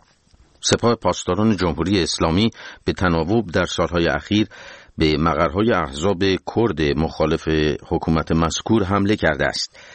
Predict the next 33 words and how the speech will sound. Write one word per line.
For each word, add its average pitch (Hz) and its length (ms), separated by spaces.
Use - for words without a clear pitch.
این 82 120
حملات 82 380
در 92 240
هفته‌های 82 380
اخیر 101 380
به 90 100
دنبال 82 340
آغاز 82 500
اعتراضات 85 720
سراسری 78 640
ایران 80 320
شدت 80 500
گرفته، 87 460
باعث 76 380
کشته 101 440
و 90 140
زخمی 76 380
شدن 85 420
ده‌ها 80 380
تن 87 220
شده 73 240
است. - 280
امانوئل 135 360
ماکرون، 117 440
رئیس 107 260
جمهوری 107 420
فرانسه، 101 600
در 104 180
اظهار 90 340
نظری 90 380
تازه 82 420
بار 92 260
دیگر 85 320